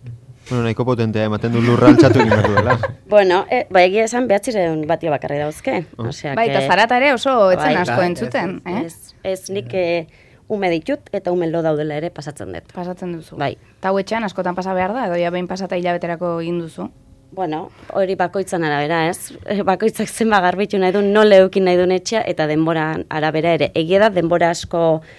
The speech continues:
Speaker 2: aurrezten du, zeren airea ere garbitu itzen du, orduan sartzen nahi dan hautsa garbitzen juten da.
Speaker 3: Ba, Kobol aspiragailua, eh? Oianak saltzen duen aspiragailua.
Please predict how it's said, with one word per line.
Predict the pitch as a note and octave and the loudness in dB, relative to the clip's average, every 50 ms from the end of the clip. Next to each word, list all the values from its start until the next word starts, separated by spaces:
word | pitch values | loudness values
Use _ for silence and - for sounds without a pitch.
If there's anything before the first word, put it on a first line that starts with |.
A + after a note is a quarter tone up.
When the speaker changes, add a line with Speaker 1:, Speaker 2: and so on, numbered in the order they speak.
| - - - - - - - | -20 -20 -20 -20 -12 -2 2
Speaker 2:
aurrezten | F3+ F3+ F3 F3 G3 G3 - G#3+ G3 G#3 | 4 4 4 4 0 -6 -4 -4 -2 0
du, | A3+ B3+ C#4 - - - | 0 0 0 -2 -6 -12
zeren | - - - F3+ E3+ F3 E3+ F3 E3+ E3 E3+ E3+ - - | -14 -6 -4 -2 0 0 0 0 0 -2 -4 -6 -4 -2
airea | F3 E3+ F3 F3 F#3+ G3+ G3+ G3 | 0 0 0 2 2 4 4 4
ere | G3 G#3 | 4 2
garbitu | F#3+ G3 F#3+ G3 G3+ - F3+ | 2 0 -2 -4 -8 -8 -10
itzen | E3 - E3 D#3 D#3 | -10 -6 -4 -4 -2
du, | D#3 D#3+ | 0 0
orduan | D#3+ D#3+ D#3 F3+ F3+ F3 | 0 0 0 -2 -2 -2
sartzen | - G3 F#3 - - G3+ F#3 | -2 -4 -4 -2 -2 -2 0
nahi | F3+ F#3 F3+ | 0 0 2
dan | F3+ F3+ F3 F3 F3 F3 - - - - _ _ _ - | 2 2 4 2 2 0 -4 -10 -20 -20 _ _ _ 2
hautsa | F#3+ G3 G3 G3 - G#3 G3 G#3 A3+ - - - - | 2 2 2 2 -2 -2 -2 -2 -4 -10 -20 -12 -4
garbitzen | - E3+ E3 E3 F#3 F3 - D#3 D3+ | -2 -2 0 0 -4 -6 -6 -8 -8
juten | D3 D3+ C#3 C3+ C3 C#3 | -8 -8 -8 -6 -6 -4
da. | D3 D3+ C3+ - - _ _ _ _ _ _ _ _ - | -4 -6 -6 -10 -18 _ _ _ _ _ _ _ _ -12
Speaker 3:
Ba, | - F3 F3 E3+ | -8 -6 -6 -4
Kobol | - F#3 F3 F3+ G3 G3+ | 0 -2 0 0 0 -2
aspiragailua, | G3 F#3 - - F#3+ F#3+ F3+ E3 D#3+ D#3 D#3 D3+ C#3+ C#3+ D3+ E3 | -2 -4 -6 -6 -4 -2 -2 -2 -4 -6 -6 -6 -6 -6 -6 -8
eh? | G#3+ C#4 - - | -8 -10 -10 -10
Oianak | F#3 F3 E3 E3 E3+ E3+ E3 E3 D#3+ D#3+ - - | -10 -8 -6 -4 -4 -4 -4 -4 -6 -8 -10 -10
saltzen | - F3+ E3+ - - E3+ | -8 -8 -8 -8 -8 -6
duen | E3+ E3+ E3+ | -4 -4 -4
aspiragailua. | E3 F3 - - F#3 F3+ E3 E3 D#3+ D#3+ E3 E3 F3 G3 | -6 -6 -6 -4 -4 -2 -2 -2 -4 -4 -4 -4 -4 -6